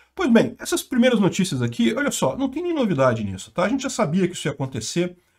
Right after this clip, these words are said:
Eu cantei essa pedra lá atrás, eu falei lá atrás, quando começou essa discussão toda, quando o pessoal viu que Bolsonaro não ia cair por impeachment, já lá no, no segundo ano do mandato dele, mesmo antes da pandemia, essas coisas todas,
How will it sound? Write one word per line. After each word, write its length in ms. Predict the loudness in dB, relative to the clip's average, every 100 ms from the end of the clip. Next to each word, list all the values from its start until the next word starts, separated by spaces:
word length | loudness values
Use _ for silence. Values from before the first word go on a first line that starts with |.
| -10
Eu 120 | -6
cantei 320 | -2 0 2
essa 180 | 0 0
pedra 380 | -2 0 2 2
lá 220 | 2 0
atrás, 500 | 0 0 2 2 0
eu 80 | -4
falei 200 | -4 -2
lá 140 | 0
atrás, 260 | 0 0 -2
quando 160 | -2 0
começou 400 | 0 0 0 0
essa 160 | 0
discussão 460 | -4 -6 -6 -2 -2
toda, 400 | 2 0 0 -4 -12 _ _ _ 2
quando 200 | 2 2
o 40 |
pessoal 420 | 0 0 2 2
viu 300 | 2 6 6
que 100 | 6
Bolsonaro 600 | 0 -2 -2 2 4 4
não 160 | 4 2
ia 180 | 2 0
cair 360 | 2 2 0
por 160 | 0 -2
impeachment, 680 | -2 -2 -4 -2 -2 -2 0
já 220 | 0 2
lá 180 | 2 2
no, 100 | 0
no 380 | -2 -2 -2
segundo 480 | -4 -4 0 2 2
ano 220 | 2 2
do 80 | 0
mandato 440 | -2 0 0 -2 -2
dele, 280 | -2 0
mesmo 340 | 0 2 2 2
antes 320 | 0 -6 -14 _ _ _
da 120 | -6 -2
pandemia, 640 | 0 2 4 4 4 2
essas 220 | 0 -2
coisas 340 | -6 -4 -4 -4
todas, 460 | 0 2 0 -4